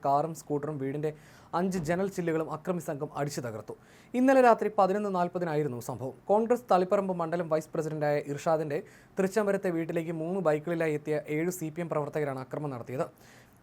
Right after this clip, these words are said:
ഇർഷാദിന്റെ പിതാവ് കെ സി മുസ്തഫയുടെ കെ എൽ അൻപത്തിയൊൻപത് മുപ്പത്തിരണ്ട് മുപ്പത് എന്ന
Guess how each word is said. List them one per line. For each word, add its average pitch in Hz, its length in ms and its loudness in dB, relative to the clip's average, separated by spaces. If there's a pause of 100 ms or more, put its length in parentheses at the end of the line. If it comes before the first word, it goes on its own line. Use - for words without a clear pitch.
(100)
ഇർഷാദിന്റെ 262 500 6
പിതാവ് 190 340 6 (120)
കെ 185 100 4 (120)
സി 196 160 0
മുസ്തഫയുടെ 165 500 -2 (360)
കെ 160 180 8
എൽ 208 60 2 (120)
അൻപത്തിയൊൻപത് 175 560 0 (440)
മുപ്പത്തിരണ്ട് 240 460 6
മുപ്പത് 202 260 2 (140)
എന്ന 180 120 0